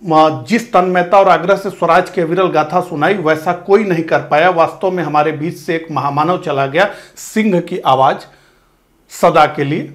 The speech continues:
मौन हो गई। ठीक है, मोहम्मद अली जिन्ना ने अपने श्रद्धांजलि अर्पित करते हुए कहा कि श्री तिलक ने एक सैनिक की तरह देश की सेवा की और हिंदू मुस्लिम एकता को बनाए रखने में अहम भूमिका निभाई। हम जानते हैं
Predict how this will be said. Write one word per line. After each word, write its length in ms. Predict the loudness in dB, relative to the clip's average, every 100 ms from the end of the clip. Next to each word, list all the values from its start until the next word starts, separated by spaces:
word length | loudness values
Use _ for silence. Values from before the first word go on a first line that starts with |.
| -10
मौन 300 | 2 4 4
हो 160 | 0 -4
गई। 180 | -4 -8
ठीक 300 | -2 -2 -2
है, 160 | -6 -10 -20 _ -2
मोहम्मद 440 | 2 2 2 0
अली 280 | 0 0 0
जिन्ना 400 | -2 0 4 4
ने 220 | 2 -2 -6 -14 -20 _ -2
अपने 400 | -2 -2 -2 -4 -6
श्रद्धांजलि 800 | -2 -2 0 -2 0 0 2
अर्पित 420 | 0 0 -6 -6 -4
करते 320 | -4 0 -2
हुए 180 | -2 -2
कहा 340 | 0 0 0 -10 -20 _ -6
कि 100 | -6
श्री 260 | -2 -4
तिलक 360 | -2 -2 0 0
ने 120 | -4
एक 100 | -6
सैनिक 420 | -4 -2 0 -2 -6
की 80 | -2
तरह 220 | 2 2
देश 260 | 2 -2 -2
की 120 | -8
सेवा 300 | -2 0 0
की 160 | 2
और 140 | 0 0
हिंदू 280 | -4 -4 -2
मुस्लिम 400 | -6 -6 -2 0
एकता 260 | 0 0 0
को 140 | 0
बनाए 280 | 0 2 2
रखने 300 | 0 -4 -6
में 140 | -6 -6
अहम 340 | -2 0 0
भूमिका 380 | -4 -4 2 2
निभाई। 380 | 4 4 4 2 -4 -18 -20 -20 -20 -20 _ 0
हम 140 | 2 6
जानते 380 | 4 6 4
हैं 180 | 4 2